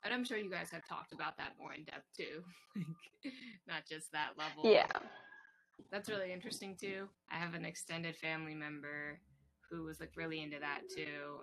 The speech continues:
Speaker 1: And it was always just, uh, sort of uncomfortable when she would talk about that or, like, really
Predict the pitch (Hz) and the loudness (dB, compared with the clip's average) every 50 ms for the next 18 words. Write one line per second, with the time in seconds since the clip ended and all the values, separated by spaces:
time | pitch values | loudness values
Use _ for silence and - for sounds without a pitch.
0 | - 156 151 156 156 160 170 170 165 160 160 - 160 - - - _ _ _ _ | -8 -6 -6 -6 -6 -6 -6 -6 -6 -6 -6 -6 -6 -8 -8 -10 _ _ _ _
1 | - 160 - - _ - - 202 208 220 202 190 175 165 - 156 160 160 - 170 | -8 -8 -8 -10 _ -8 -6 -4 -2 0 0 0 0 0 -2 -4 -4 -4 -4 -6
2 | 156 160 151 147 151 151 165 - - _ - 160 160 156 - - 156 151 151 147 | -6 -4 -4 -4 -4 -6 -8 -10 -12 _ -10 -10 -8 -8 -10 -10 -8 -8 -8 -8
3 | - 143 143 147 - 151 143 143 143 139 - 147 143 143 139 139 139 131 127 120 | -8 -8 -8 -8 -8 -6 -4 -4 -4 -4 -4 -4 -4 -4 -4 -4 -6 -10 -12 -14
4 | 139 131 - - 139 135 135 135 135 135 135 127 123 | -14 -16 -16 -14 -14 -12 -12 -12 -10 -10 -10 -10 -12